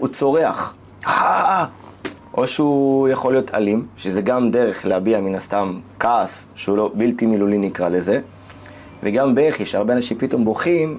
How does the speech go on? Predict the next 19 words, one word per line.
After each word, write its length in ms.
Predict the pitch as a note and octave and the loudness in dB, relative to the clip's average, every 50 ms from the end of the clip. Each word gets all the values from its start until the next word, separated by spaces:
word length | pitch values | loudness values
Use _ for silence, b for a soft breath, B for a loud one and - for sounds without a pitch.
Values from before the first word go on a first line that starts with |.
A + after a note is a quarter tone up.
| - - | -6 -2
הם 140 | G#2 A2 | 0 2
לא 60 | B2 C3 | 2 2
יודעים 200 | B2 C3 B2+ A#2+ | 2 2 2 2
להתבטא. 460 | A2 G2+ - - F#2+ F#2 - - F2+ - - - - B B B B B B B B B B B B B - - - | 2 0 -2 -4 -6 -4 -2 -4 -4 -4 -6 -12 -20 B B B B B B B B B B B B B -14 -6 -4
בגלל 200 | F#2 F2+ G2+ G#2 | -2 0 2 2
זה 100 | A#2 D3+ | 2 2
אני 80 | D#3 | 2
מדבר 300 | C#3+ A2+ G#2 G2+ A#2+ B2+ - | 2 2 2 2 2 2 2
גם 120 | B2+ C#3 | 0 0
עם 100 | G2+ G2 | -2 -2
החבר'ה 320 | F#2+ - A#2+ B2 A#2+ B2+ A#2 | -2 -2 0 0 0 0 -2
שלי, 220 | - - C#3+ D#3+ | -2 -2 -2 0
אני 80 | B2 G#2+ | 0 0
אומר 160 | G#2+ B2 C3 | 0 0 2
להם 200 | C3+ B2+ A#2 A2+ | 0 0 -2 -2
שדברי 720 | - - - F2 E2+ E2+ - - - - G2+ F#2+ B2 D3 D#3+ | -4 -4 -4 -2 -2 -2 -4 -6 -6 -4 -2 0 2 2 2
החכמים 640 | - B2 G#2+ G2 G#2+ A#2 C#3 D3+ C3+ A2 G2 F2+ | 2 0 -2 -2 -2 -2 0 0 0 0 0 0
בנחת 400 | F#2+ G#2 B2 C3+ - A#2+ A2+ - | 0 0 0 0 -2 -4 -4 -6
נשמעים, 400 | G2+ - - G2 A2 C3 B2 | -6 -4 -2 -2 0 0 0